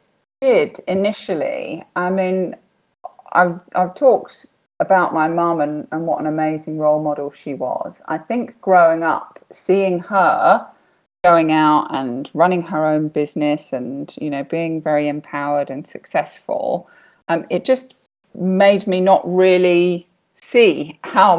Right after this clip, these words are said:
much, um, there was a lack of representation, because in, in my little world, you know, mum and dad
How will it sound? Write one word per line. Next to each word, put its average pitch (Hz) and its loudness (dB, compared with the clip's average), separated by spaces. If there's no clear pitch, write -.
much, - -8
um, 160 -4
there 170 2
was 170 0
a 175 0
lack 165 -6
of - -12
representation, 147 -10
because 160 -8
in, 160 -6
in 160 -2
my 185 2
little 175 -6
world, 160 0
you 190 -6
know, 160 -2
mum 190 -2
and 185 -4
dad 175 -2